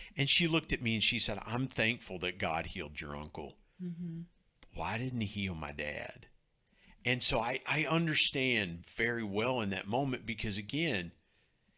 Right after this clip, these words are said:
Speaker 1: you have a fear of, "Thank you, Lord, for what you did for my family." But you're also talking to people that said, "But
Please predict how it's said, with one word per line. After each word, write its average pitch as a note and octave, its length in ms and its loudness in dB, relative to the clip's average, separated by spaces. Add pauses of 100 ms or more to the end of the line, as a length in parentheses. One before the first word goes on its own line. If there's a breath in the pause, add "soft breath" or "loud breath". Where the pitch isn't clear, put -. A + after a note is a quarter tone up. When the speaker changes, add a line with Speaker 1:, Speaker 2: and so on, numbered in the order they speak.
(280 soft breath)
Speaker 1:
you C3 200 0
have C#3 240 4
a G#2+ 100 2
fear B2 460 2
of, F#2 380 0 (340 soft breath)
"Thank C3+ 460 2
you, A#2+ 100 4
Lord, D#2 440 -4 (380)
for - 240 0
what G2+ 320 -2
you G#2+ 100 -6
did F2+ 280 -2
for - 160 -6
my C#2 200 -8
family." G2 680 -6 (1200)
But B2+ 160 0
you're A#2+ 200 0
also A#2+ 340 2
talking G2 480 0
to E2+ 60 -8
people F#2 360 -2
that F2 180 -4
said, E2 320 -2
"But F#2+ 100 -6